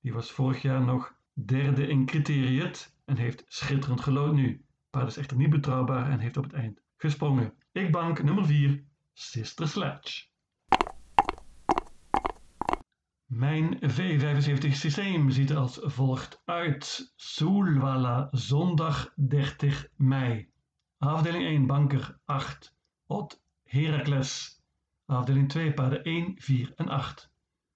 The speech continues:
Afdeling drie, paarden drie, vier, vijf, zes en acht. Afdeling vier, paarden één tot en met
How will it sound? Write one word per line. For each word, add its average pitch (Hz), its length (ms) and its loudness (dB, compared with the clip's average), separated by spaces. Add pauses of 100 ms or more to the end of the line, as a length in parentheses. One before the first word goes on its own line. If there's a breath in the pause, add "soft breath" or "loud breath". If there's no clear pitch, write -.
(260)
Afdeling 180 460 0
drie, 151 460 0
paarden 120 360 -4
drie, 190 400 0
vier, 147 420 0
vijf, 131 500 -2 (420)
zes - 640 -6 (200)
en 139 520 2
acht. - 540 -6 (600)
Afdeling 160 540 2
vier, 160 520 2
paarden 131 440 -2
één 165 440 0 (120)
tot 190 200 -2
en 156 220 2
met 127 360 0